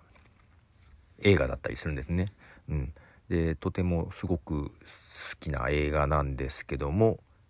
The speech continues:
その曲、まあ、映画のために書かれた曲で、アイネ・クライネ・ナハトムジークのナハトムジークっ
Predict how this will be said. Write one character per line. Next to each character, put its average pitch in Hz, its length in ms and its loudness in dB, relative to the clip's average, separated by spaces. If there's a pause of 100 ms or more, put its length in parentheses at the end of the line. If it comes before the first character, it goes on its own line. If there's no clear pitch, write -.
そ - 220 -2
の 185 240 2 (260)
曲、 - 180 2 (320)
ま 85 320 2
あ、 - 60 -20 (440)
映 113 200 8
画 110 140 8
の 107 100 4
た 131 140 2
め 160 80 6
に 110 60 4
書 - 200 -4
か - 140 0
れ 76 80 0
た 76 120 -6
曲 76 300 -8
で、 85 260 6 (760)
ア 123 160 6
イ 147 80 6
ネ・ 147 160 4
ク - 160 2
ラ 131 100 8
イ 135 140 6
ネ・ 151 100 6
ナ 101 140 4
ハ 98 120 2
ト - 120 0
ム 104 120 4
ジ 90 180 2
ー 78 40 -2
ク - 120 -6
の 76 100 -2
ナ 85 100 4
ハ 120 180 4
ト 143 140 2
ム 131 140 4
ジ 123 140 2
ー - 120 2
ク - 160 -16
っ - 40 -16